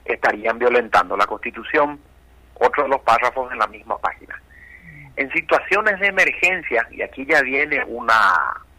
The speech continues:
una, una opinión, digamos, de los ministros, en algunos casos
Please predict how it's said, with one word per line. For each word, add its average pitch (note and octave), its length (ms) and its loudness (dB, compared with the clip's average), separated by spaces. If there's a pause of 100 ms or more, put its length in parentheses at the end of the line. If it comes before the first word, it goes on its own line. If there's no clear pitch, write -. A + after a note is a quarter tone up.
(200)
una, A2 520 2
una A#2 200 2
opinión, B2+ 640 2
digamos, G#2+ 440 0
de A#2 100 0
los A2+ 160 -2
ministros, A2+ 500 -8 (1120)
en B2+ 120 0
algunos D#3 560 0
casos D#3 420 2